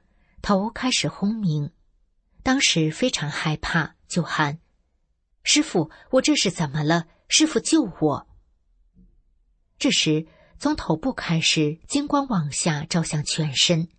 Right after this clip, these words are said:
我看到在我腹部那里有两三个人在弄什么，听到一个问，“怎么弄？”一个说，“这样吧。”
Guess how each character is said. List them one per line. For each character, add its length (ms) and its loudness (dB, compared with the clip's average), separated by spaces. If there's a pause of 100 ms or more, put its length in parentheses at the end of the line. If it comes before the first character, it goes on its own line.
(880)
我 100 4
看 220 -4
到 240 -2
在 160 -2
我 140 -2
腹 240 -4
部 200 -2
那 200 -2
里 260 -2 (200)
有 120 2
两 240 0
三 220 -4
个 80 -2
人 260 -4
在 160 0
弄 240 -2
什 240 -2
么， 220 -4 (720)
听 140 -4
到 140 0
一 160 -2
个 160 -2
问 300 0 (240)
，“怎 160 0
么 100 0
弄？” 300 0 (540)
一 120 2
个 140 0
说 340 0 (220)
，“这 140 4
样 220 0
吧。” 280 -4